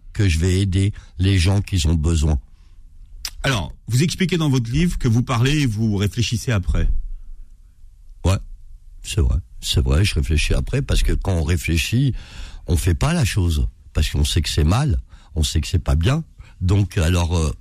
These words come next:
Speaker 1: autant ne pas réfléchir, avancer, puis après, c'est comme l'intelligent et le malin. Si on est intelligent, on va jamais le faire. Mais si on est malin, on sait qu'on va retomber sur nos pattes.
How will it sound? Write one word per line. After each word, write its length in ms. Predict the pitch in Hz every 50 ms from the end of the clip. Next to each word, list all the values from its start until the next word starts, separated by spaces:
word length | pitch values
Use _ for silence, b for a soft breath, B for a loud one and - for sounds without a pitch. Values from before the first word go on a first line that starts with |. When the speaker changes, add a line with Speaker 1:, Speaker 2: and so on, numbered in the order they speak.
| -
Speaker 1:
autant 340 | - 117 113 110 - 117 113
ne 120 | 107 98 92
pas 160 | - - 101
réfléchir, 580 | 92 87 80 - - 80 73 - - 135 123
avancer, 480 | 110 92 71 78 73 71 - - 120 156
puis 200 | - - 101 92
après, 420 | 82 - - - - 127 139 139 - B B B B B B
c'est 240 | - - - 98 87
comme 220 | - 95 87 92
l'intelligent 600 | 95 92 92 - - 95 85 95 92 80 107 101
et 40 | 98
le 60 | 95
malin. 340 | 92 107 127 151 165 160 143
Si 200 | 101 - - - 92
on 160 | 78 90 95
est 40 | 90
intelligent, 580 | 87 90 95 - - 92 90 92 92 82 104 98
on 60 | 90
va 120 | 76 71 76
jamais 300 | 71 - - 71 78 95
le 60 | 98
faire. 280 | - - 135 120 92 - B B B B B B
Mais 140 | 78 82 80 - -
si 240 | - - - -
on 180 | 101 87 92 95
est 100 | 95 90
malin, 400 | 85 82 82 85 82 92 113 135 127
on 80 | 104
sait 180 | 87 - - 107
qu'on 160 | - - 92
va 100 | 90 85
retomber 420 | 80 76 98 101 - 85 87 87 98
sur 180 | - - 87 98
nos 120 | 110 117
pattes. 300 | 113 156 143 120 -